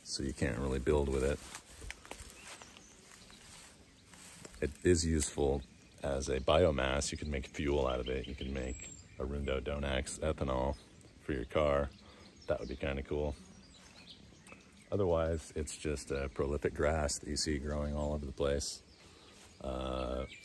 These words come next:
very common close to riverways and waterways where there's ample, ample water supply. And in the winter, it dies back, so you can see all the old growth from last year that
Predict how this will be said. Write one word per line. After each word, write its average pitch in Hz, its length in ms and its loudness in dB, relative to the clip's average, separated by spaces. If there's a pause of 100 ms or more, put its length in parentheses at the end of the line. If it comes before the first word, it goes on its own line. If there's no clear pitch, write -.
(180)
very 78 160 4
common 73 480 -2
close 71 320 0
to 67 300 -4 (180)
riverways 71 920 2
and 69 80 0
waterways 69 680 0
where 67 140 -4
there's 65 280 -4
ample, 71 400 -4 (800)
ample 67 240 0
water 73 240 2
supply. 73 440 0 (1400)
And 78 760 0
in 82 80 4
the 76 80 4
winter, 87 340 6
it 65 120 2
dies 76 340 2
back, 73 480 2
so - 100 -2
you 71 80 0
can 71 160 -2
see 76 200 0
all 71 100 0
the 67 100 -2
old 67 220 0
growth 67 400 2
from - 140 -2
last 67 420 2
year 71 320 2
that 65 140 -2